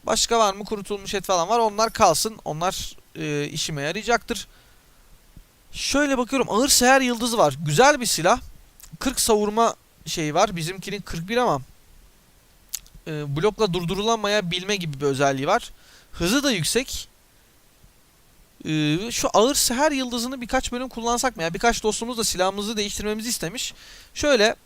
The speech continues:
Bunu da alalım. Yalnız bende iki tane kılıç var. Birini herhalde birine verecektim. Vermeyi unuttum.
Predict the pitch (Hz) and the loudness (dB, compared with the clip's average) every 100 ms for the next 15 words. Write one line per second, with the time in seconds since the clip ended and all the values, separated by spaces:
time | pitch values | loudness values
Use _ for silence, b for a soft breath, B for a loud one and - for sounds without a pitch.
0 | _ _ _ _ _ _ _ _ _ - | _ _ _ _ _ _ _ _ _ -8
1 | 262 277 202 233 233 233 285 - - 196 | -4 6 10 10 8 4 -4 -16 -8 -6
2 | 190 220 233 - - 190 165 143 - _ | -2 -2 -4 -4 2 2 2 -6 -10 _
3 | _ _ _ _ _ _ _ - 165 160 | _ _ _ _ _ _ _ -12 -6 -6
4 | 156 226 240 190 202 214 226 226 220 214 | 0 2 2 0 -4 0 2 2 0 -2
5 | 214 214 208 185 196 - 196 190 196 202 | -4 0 0 0 -2 -4 0 0 0 -2
6 | 156 - 233 269 | -6 -4 -4 -4